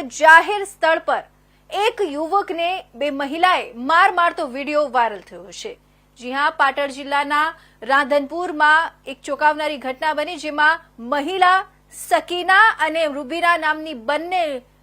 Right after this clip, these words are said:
લોકો યુવકને જાહેરમાં ઢોર માર મારતા હતા. નજરે પડી રહ્યા છે. પ્રાથમિક જાણકારી મુજબ આ ઘટના નજીવી બાબતે બની હતી અને યુવકને કડક રીતે માર મારવામાં આવ્યો હતો.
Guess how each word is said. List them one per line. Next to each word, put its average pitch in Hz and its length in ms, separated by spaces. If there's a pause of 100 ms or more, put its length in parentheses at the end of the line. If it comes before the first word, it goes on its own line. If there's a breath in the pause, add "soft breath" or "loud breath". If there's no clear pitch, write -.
(560)
લોકો 320 560
યુવકને 311 600
જાહેરમાં 285 840 (140)
ઢોર 359 300
માર 339 280
મારતા 302 400
હતા. 208 280 (260)
નજરે 254 260
પડી 294 280
રહ્યા 311 280
છે. 320 340 (320 soft breath)
પ્રાથમિક 359 480 (100)
જાણકારી 349 360
મુજબ 339 320
આ 330 100
ઘટના 294 480
નજીવી 294 580
બાબતે 285 440
બની 247 300
હતી 233 280 (520 soft breath)
અને 254 220 (400)
યુવકને 320 580
કડક 339 400
રીતે 330 240
માર 285 340
મારવામાં 294 460
આવ્યો 247 240
હતો. 220 220